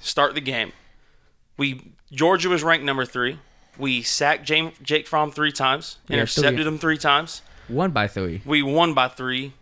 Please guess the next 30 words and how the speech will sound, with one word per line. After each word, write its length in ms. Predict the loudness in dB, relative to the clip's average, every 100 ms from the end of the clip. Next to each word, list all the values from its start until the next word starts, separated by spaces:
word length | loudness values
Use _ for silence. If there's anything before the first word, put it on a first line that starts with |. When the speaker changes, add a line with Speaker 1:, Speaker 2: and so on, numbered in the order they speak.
| -20 _ -10
Speaker 1:
to 120 | -4
beat 240 | 0 0 0
the 60 |
number 220 | 0 0 -2
three 200 | -2 -2
team 160 | -2
in 40 | -2
the 60 |
nation. 440 | 0 0 0 -6 -8 -6
Like, 140 | -4 0
it's 120 | 0
just, 200 | 0 0
like, 140 | 0 4
that, 300 | 2 2 -4
that 180 | -2 0
little 220 | 0 0
weird 500 | 2 4 4 2 -8 -20 _ -20 -10
coincidence 500 | -2 2 2 0 -2
Speaker 2:
Yeah. 40 |
Speaker 1:
of 40 | 2
all 100 | 0
the 60 | 0
threes 300 | -4 -2 0
lining 340 | 2 2 4
up. 40 |
Speaker 2:
Yeah. 60 | 2
Speaker 1:
It's 80 | 2
just 140 | 0
unreal. 400 | -4 -4 -4 -4
Speaker 2:
So, 380 | 0 2 4 2